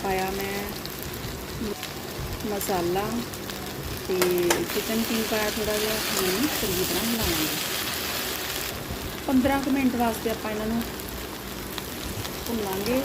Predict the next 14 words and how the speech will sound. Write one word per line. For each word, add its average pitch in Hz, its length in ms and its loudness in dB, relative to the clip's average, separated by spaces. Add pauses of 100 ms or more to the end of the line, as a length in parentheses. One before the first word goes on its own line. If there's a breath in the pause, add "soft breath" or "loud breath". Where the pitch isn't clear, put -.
(140)
ਫਿਰ 254 160 4
ਅਸੀਂ 233 280 0
ਇਹਦੇ 202 140 0
ਵਿੱਚ 196 160 0
ਅਨਾਰ 180 220 0
ਦਾਣਾ 202 300 -2
ਪਾਵਾਂਗੇ 240 460 0 (840)
ਤੇ 180 200 4 (520)
ਭਿੰਡੀਆਂ 202 300 0
ਸਾਡੀਆਂ 190 380 2
ਬਣ 185 220 2
ਕੇ 170 160 0
ਬਹੁਤ 208 560 2
ਹੀ 226 60 2